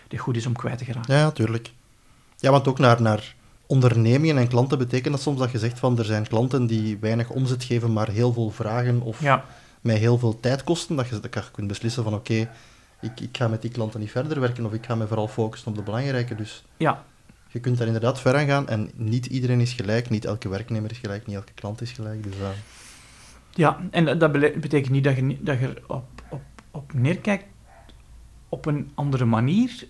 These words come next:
Speaker 1: We hebben twee kinderen, die zijn niet gelijk.
Speaker 2: Mhm.
Speaker 1: Ehm, we gaan die ook op een andere manier behandelen, want het ene gaat niet werken bij het ene kind en het andere gaat wel werken bij het andere kind. En dat is wel goed om, vind ik, om daar door,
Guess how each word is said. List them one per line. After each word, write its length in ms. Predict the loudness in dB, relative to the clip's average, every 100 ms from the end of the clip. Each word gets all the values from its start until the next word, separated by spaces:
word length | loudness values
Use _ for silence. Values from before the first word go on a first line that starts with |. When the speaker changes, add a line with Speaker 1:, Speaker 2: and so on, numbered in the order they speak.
| -20 _ -20 -20 -20 -20
Speaker 1:
We 100 | -18
hebben 240 | -12 -10
twee 200 | -6 -4
kinderen, 320 | -2 0 2 0
die 80 | 0
zijn 160 | 0
niet 100 | 0
gelijk. 420 | -2 -4 -4 -10 -10 0
Speaker 2:
Mhm. 200 | 4 4 0 -10 -14
Speaker 1:
Ehm, 540 | -12 -10 -8 -6 -6 -8 -10 -18 _ _ _ _ -16
we 60 | -8
gaan 140 | -4
die 80 | -2
ook 60 | -4
op 120 | -4
een 60 | 0
andere 220 | 2 2
manier 260 | 2 2 0
behandelen, 420 | 0 0 2 2
want 180 | 0 -2 -8 _
het 100 | -4
ene 160 | -2
gaat 140 | 0 0
niet 100 | 0
werken 360 | -2 -4 -2
bij 100 | -2
het 100 | -2
ene 140 | -2 -2
kind 360 | 0 -4 -4 -16 -20 -20 -14
en 100 | -8
het 100 | -4
andere 200 | -2 -2
gaat 120 | -2 0
wel 200 | 0 0
werken 260 | -2 -4
bij 80 | -6
het 100 | -4
andere 200 | -4 -4
kind. 260 | -6 -8 -6
En 320 | -4 -6 -8 _ _ -20 -20 _
dat 420 | -20 -20 _ -8 -6
is 80 |
wel 140 | -2 -2
goed 200 | 0 0
om, 200 | 0 -2 -6 -20 -20 _ _ _ -20
vind 220 | -6 -4
ik, 100 | -2
om 120 | 0
daar 160 | 2 2
door, 300 | 2 0